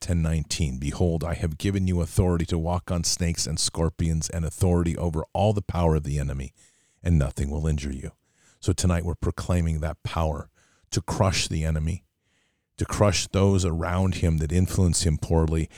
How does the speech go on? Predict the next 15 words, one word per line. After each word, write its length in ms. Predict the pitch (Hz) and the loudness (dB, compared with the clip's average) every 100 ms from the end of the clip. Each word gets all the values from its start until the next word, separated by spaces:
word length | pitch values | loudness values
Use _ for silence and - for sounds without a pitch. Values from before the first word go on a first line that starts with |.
| - - | -20 -8
and 180 | - 87 | -2 0
to 120 | - - | 0 -2
open 320 | 98 104 98 | -2 0 2
that 300 | 92 90 76 | 2 0 -2
door 280 | 85 87 76 | 0 2 0
so 160 | - 80 | -2 -4
that 120 | 76 | -4
Christ 480 | - 85 87 - - | -2 0 0 -2 -4
may 160 | 82 | -4
enter 360 | 80 85 82 73 | -2 -2 -2 -6
his 220 | - 76 | -8 -6
heart. 320 | 64 64 - - _ _ _ _ _ _ _ _ _ _ _ _ _ _ _ _ _ _ _ _ _ _ _ _ _ _ _ _ _ _ _ _ _ _ - | -6 -8 -10 -20 _ _ _ _ _ _ _ _ _ _ _ _ _ _ _ _ _ _ _ _ _ _ _ _ _ _ _ _ _ _ _ _ _ _ 0
These 200 | 101 92 | 4 4
are 60 | |
doors 400 | 80 101 98 90 | 4 4 4 2